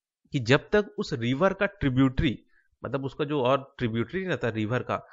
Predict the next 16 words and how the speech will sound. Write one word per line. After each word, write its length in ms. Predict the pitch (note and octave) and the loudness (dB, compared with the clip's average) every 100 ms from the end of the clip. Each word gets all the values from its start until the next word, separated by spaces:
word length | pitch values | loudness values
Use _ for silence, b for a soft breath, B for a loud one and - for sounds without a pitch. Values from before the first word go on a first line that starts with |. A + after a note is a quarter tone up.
| b b - | b b -10
वो 200 | A2 C#3 | 0 0
भी 340 | D3 A3+ - _ D#3 | 2 0 -2 _ -4
अगर 200 | F3 D#3 | -2 -4
बेस 340 | A2 D3+ F3+ | 0 0 0
लेवल 260 | F3 E3+ F3 | -2 -2 -4
तक 140 | F#3 F3+ | -6 -6
नहीं 280 | C3 E3 D3+ | -4 -2 0
आ 80 | |
जाता, 460 | G2 F#2+ G2+ F#2+ - _ - | -2 -4 -8 -12 -16 _ -4
तब 180 | D#3 - | -4 -4
तक 100 | F#3+ D3+ | -6 -2
आपका 280 | C#3+ - D#3+ | -2 -2 -8
साइकिल, 480 | - A2 A2 D#3+ - | -2 -2 0 -4 -2
एक 160 | C3+ - | -6 -4
साइकिल 280 | G#2+ D3 D3 | -6 -4 -6
कंप्लीट 420 | A#2 G#2+ C3+ | -8 -8 -8